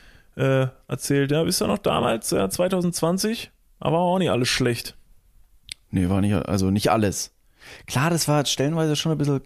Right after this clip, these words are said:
Speaker 2: kacke. Sicherlich gibt's da, äh, gab's da Tiefen, aber es gab ja auch ein paar Höhen.
Speaker 1: Ja, und die haben wir mal rausgearbeitet für euch, denn für uns war ein wirklich tolles Jahr. Wir sagen auch nochmal Danke an dieser Stelle,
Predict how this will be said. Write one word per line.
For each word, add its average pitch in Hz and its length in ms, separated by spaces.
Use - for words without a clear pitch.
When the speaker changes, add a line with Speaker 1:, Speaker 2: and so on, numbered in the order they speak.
Speaker 2:
kacke. 180 420
Sicherlich 143 460
gibt's 131 240
da, 120 280
äh, 98 40
gab's 107 240
da 104 280
Tiefen, 143 500
aber 120 120
es 120 80
gab 156 160
ja 139 60
auch 131 80
ein 127 60
paar 117 240
Höhen. 113 320
Speaker 1:
Ja, 147 280
und 143 160
die 160 100
haben 156 160
wir 151 280
mal 139 260
rausgearbeitet 151 720
für 135 120
euch, 156 240
denn 139 180
für 127 100
uns 165 180
war 139 160
ein 139 100
wirklich 143 460
tolles 156 240
Jahr. 147 160
Wir 151 60
sagen 147 180
auch 139 140
nochmal 147 200
Danke 175 320
an 147 140
dieser 160 300
Stelle, 139 400